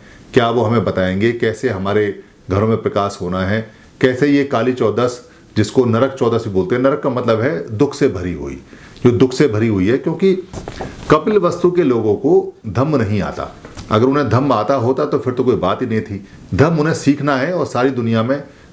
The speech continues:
धम्म का प्रकाश फैलाने के लिए बुद्ध काम कर रहे हैं, लगातार जा रहे हैं। अब तो अपने पुराने घर आ रहे हैं तो सारे मित्र और सखाएं सब में बड़ा जोश है। तो रात को जगह जगह, जगह जगह, जगह जगह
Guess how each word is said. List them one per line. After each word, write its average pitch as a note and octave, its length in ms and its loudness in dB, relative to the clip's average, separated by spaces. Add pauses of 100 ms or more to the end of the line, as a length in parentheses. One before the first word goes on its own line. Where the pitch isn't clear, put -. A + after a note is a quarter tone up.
(100)
धम्म A#2 240 2
का C#3 160 2
प्रकाश A2+ 360 -2
फैलाने G2+ 340 -4
के F#2 60 -4
लिए C3 120 0
बुद्ध G2+ 380 -2
काम G2+ 240 -2
कर F2 120 -4
रहे F2+ 100 -2
हैं, A#2+ 80 -2
लगातार G2 380 -2
जा D#2 100 -8
रहे E2+ 140 -6
हैं। G#2+ 80 -2
अब - 100 -4
तो A#2+ 80 0
अपने A2+ 240 -2 (540)
पुराने A#2 280 2
घर G#2 140 2
आ A2 120 0
रहे A2+ 140 -2
हैं B2 100 -4
तो A#2 80 -2
सारे G#2+ 340 0
मित्र A2 280 -2
और G#2+ 60 0
सखाएं G#2 420 -4
सब F#2+ 140 -6
में F#2 140 0
बड़ा F#2+ 160 2
जोश G#2+ 300 0
है। G2 100 0 (720)
तो D3 80 8
रात C#3+ 320 0
को F3 140 4
जगह C3+ 280 2
जगह, C#3+ 260 2
जगह B2+ 240 0
जगह, C3 260 0
जगह A#2 260 -2
जगह G2+ 320 0